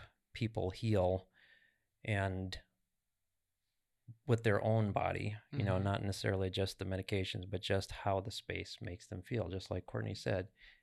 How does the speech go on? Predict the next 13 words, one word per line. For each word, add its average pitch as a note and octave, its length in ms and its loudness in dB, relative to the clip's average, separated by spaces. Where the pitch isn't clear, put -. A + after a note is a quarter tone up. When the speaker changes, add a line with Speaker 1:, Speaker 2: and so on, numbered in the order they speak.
Speaker 1:
it's - 200 -4
how F#2+ 580 0
the A2 80 0
space F#2+ 440 -4
makes G2+ 220 -6
you A2+ 80 -8
feel. G2+ 240 -4
And F#2 100 -4
that's, - 340 -6
and G2+ 160 -4
you're G#2+ 120 2
exactly G#2 380 2
right, G#2 220 0